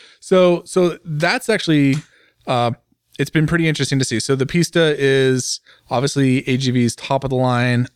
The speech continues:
racetrack helmet. It's the helmet you see with Valentino Rossi. They've improved the ventilation. They've added a longer, uh, spoiler to it. The, uh, visor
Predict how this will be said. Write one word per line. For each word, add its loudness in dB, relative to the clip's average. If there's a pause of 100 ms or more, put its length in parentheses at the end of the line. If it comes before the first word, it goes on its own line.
(120)
racetrack -4
helmet. -2
It's -6
the -2
helmet -4
you -8
see -2
with 0
Valentino -2
Rossi. -2
They've -2 (460)
improved 2
the 2
ventilation. 0
They've -2 (100)
added -4
a 0
longer, 0 (560)
uh, -2
spoiler 0
to -2
it. -4
The, 2 (600)
uh, -4
visor -2